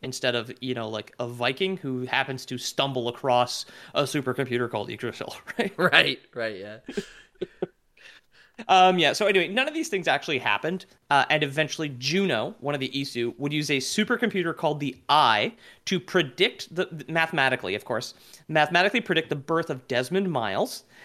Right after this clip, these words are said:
Speaker 1: uh, the kind of framing device protagonist of Assassin's Creed, which I will explain in a later episode 'cause he's very crucial to this later on.
Speaker 2: Mm-hmm.
Speaker 1: Uh, being pretty confident in her calculations, she tampered with the eye so that it would lead Desmond and his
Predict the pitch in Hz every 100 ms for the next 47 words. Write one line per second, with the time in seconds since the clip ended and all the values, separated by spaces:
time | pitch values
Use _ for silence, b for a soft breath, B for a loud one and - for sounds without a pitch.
0 | B - 143 139 131 127 156 139 127 -
1 | - 170 165 190 175 165 170 - 175 170
2 | 160 196 - 151 156 160 160 185 - 185
3 | 196 165 151 139 131 127 - 151 143 131
4 | 127 117 120 113 - - 135 170 160 127
5 | 123 - 139 135 160 170 - 165 175 185
6 | 175 175 - 131 120 113 202 - _ _
7 | _ 139 135 113 95 - B B B 160
8 | 143 - 170 180 - 262 247 190 190 175
9 | 156 151 143 147 131 123 190 180 - 185
10 | - - 185 220 233 190 - - 123 107
11 | 143 226 B B - 170 156 160 143 156
12 | 220 233 139 160 160 151 143 135 - 160
13 | 180 180